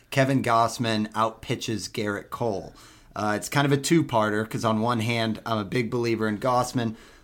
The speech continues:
On the other hand, I'm kinda out on Gerrit Cole. Uh, so pretty much since Spingate in twenty twenty-one, there's some really interesting spin rate charts for Cole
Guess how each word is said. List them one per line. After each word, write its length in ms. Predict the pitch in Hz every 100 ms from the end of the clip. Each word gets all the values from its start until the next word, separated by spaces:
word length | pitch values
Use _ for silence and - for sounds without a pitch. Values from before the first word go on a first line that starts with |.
| -
On 120 | 139
the 140 | 165
other 180 | 170 185
hand, 280 | 185 196 190
I'm 120 | 170
kinda 260 | 165 175 180
out 260 | 151 175
on 180 | 170 160
Gerrit 300 | 156 170 160
Cole. 340 | 147 180 - - -
Uh, 400 | 113 113 110 110 - -
so 440 | - - 123 113 - - - -
pretty 200 | 180 185
much 220 | 170 -
since 520 | - 156 156 - -
Spingate 760 | - - 156 151 127 107 101 110
in 160 | 110
twenty 300 | 107 131 120
twenty-one, 720 | - 131 113 110 117 104 92 - - - -
there's 180 | 120 113
some 140 | 127
really 220 | 180 156
interesting 440 | 131 110 - 127 107
spin 300 | - 127 120
rate 220 | 107 -
charts 440 | - 151 135 135
for 180 | - 131
Cole 500 | - 127 120 120 110